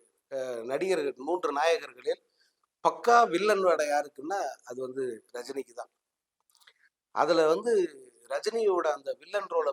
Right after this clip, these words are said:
பார்த்துட்டு எல்லாருமே வந்து மிரண்டு போயிட்டாங்க. இப்படி கூட ஒரு வில்லனிசத்தை காட்ட முடியுமா? ஏன்னா அன்றைய நாட்கள்ல வில்லனுக்கு வில்லன்னா அது நம்பியார் தான், நம்பியார், அசோகன்,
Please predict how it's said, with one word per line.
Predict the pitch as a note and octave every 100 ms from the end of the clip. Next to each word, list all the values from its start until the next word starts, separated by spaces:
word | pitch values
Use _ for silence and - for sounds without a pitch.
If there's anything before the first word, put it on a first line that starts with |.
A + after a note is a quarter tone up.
| -
பார்த்துட்டு | C3+ D3+ - - D#3 - _ _ _ _ _ -
எல்லாருமே | D3 F#3+ G#3+ G#3+ G3+
வந்து | F3+ F#3+ - -
மிரண்டு | D3+ G3 G#3+ -
போயிட்டாங்க. | D#3 B2 - _ _ _ _
இப்படி | E3+ - A#3 A#3+
கூட | A3 A3 A3
ஒரு | G#3 E3
வில்லனிசத்தை | F3+ F3+ D#3+ - D3+
காட்ட | C#3 C#3 C3+
முடியுமா? | A#2+ A#2 A#2+ C#3+
ஏன்னா | D3 E3+ D#3 C#3 - _ _ _ _
அன்றைய | A#2 C3+ D#3+
நாட்கள்ல | D#3 F3 F3 F3 F3+ E3+
வில்லனுக்கு | C#3+ F3+ F3+ F3 D3+
வில்லன்னா | D3 E3+ F3+ G3+
அது | G3
நம்பியார் | D3 D#3 F3 F3 D#3+
தான், | D3+ D3 _ _ _ _ -
நம்பியார், | C#3+ D#3+ D3+ D3 C#3
அசோகன், | D3+ C#3 - D3+ C#3 C#3+